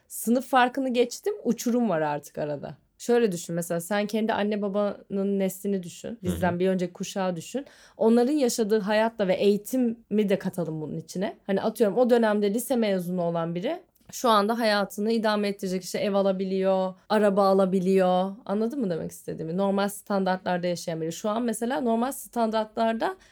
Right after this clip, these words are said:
Speaker 1: yaşayabilecek düzeyde değiliz. Bizim
Speaker 2: Değiliz, evet.
Speaker 1: kuşaktan
Speaker 2: Alım,
Speaker 1: bahsediyorum.
Speaker 2: alım gücü diye bir şey
Speaker 1: Alım gücü
Speaker 2: kalmadı
Speaker 1: diye bir
Speaker 2: zaten.
Speaker 1: şey zaten kalmadı. O yüzden bence şu anda ilk olan şeyin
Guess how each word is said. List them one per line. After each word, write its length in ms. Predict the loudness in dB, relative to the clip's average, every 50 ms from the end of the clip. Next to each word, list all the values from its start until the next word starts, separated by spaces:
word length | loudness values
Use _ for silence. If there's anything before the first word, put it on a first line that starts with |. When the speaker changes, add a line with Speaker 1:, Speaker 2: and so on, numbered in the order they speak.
| _ 0
Speaker 1:
yaşayabilecek 600 | 2 2 2 2 2 2 2 2 0 0 0 2
düzeyde 580 | 2 2 4 6 6 6 4 2 0 0 2 4
değiliz. 580 | 4 6 6 4 2 -2 -6 -10 -14 -18 -20 _ _ -20 -20 -16 _ -4
Bizim 140 | -2 0 2
Speaker 2:
Değiliz, 140 | 2 2 0
evet. 80 | 0 2
Speaker 1:
kuşaktan 200 | 2 2 4 4
Speaker 2:
Alım, 100 | 4 2 2
Speaker 1:
bahsediyorum. 220 | 2 2 2 2
Speaker 2:
alım 100 | 2 0
gücü 200 | 0 -2 -4 -2
diye 120 | 0 0 2
bir 60 | 4
şey 80 | 4 4
Speaker 1:
Alım 160 | 6 4 4
gücü 120 | 4 4
Speaker 2:
kalmadı 200 | 4 4 2 4
Speaker 1:
diye 120 | 4 4 2
bir 60 | 2
Speaker 2:
zaten. 260 | 0 -2 -4 -4 -2
Speaker 1:
şey 100 | -2 0
zaten 420 | 4 4 4 4 4 4 2 2
kalmadı. 380 | 0 0 -2 -2 -2 -2 -2 0
O 140 | 2 2 2
yüzden 320 | 2 2 2 2 2 2
bence 440 | 2 0 0 0 0 0 -2 -2 -2 -8 _ _ _ _ _ _ _
şu 180 | -6 -2 0 2
anda 180 | 2 2 0
ilk 300 | 0 2 2 2 4 4
olan 280 | 4 4 4 4 2 2
şeyin 360 | 0 -2 -2 -2 -2 -2